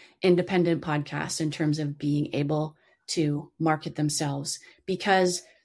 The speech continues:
they're coming from a company that has an existing marketing engine, right? You have other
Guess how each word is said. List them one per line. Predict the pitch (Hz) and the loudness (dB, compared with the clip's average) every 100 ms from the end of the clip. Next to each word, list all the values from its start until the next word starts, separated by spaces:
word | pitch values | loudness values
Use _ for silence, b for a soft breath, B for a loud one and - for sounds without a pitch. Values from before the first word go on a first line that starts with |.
| - | 0
they're | 196 | 0
coming | - 202 202 | 2 4 4
from | 208 233 | 2 -2
a | 214 | -2
company | 170 160 165 | -2 0 0
that | 160 160 | 0 -2
has | 175 170 185 | -2 0 2
an | 156 | 0
existing | 151 165 170 151 147 | 0 -2 -2 -2 0
marketing | 165 170 147 139 | 0 -2 -8 -6
engine, | 156 160 - - 214 _ _ _ _ | -4 -4 -6 -10 -12 _ _ _ _
right? | - 156 | -2 0
You | - 214 | 0 0
have | 208 180 - | 2 2 4
other | 180 190 175 | 4 4 2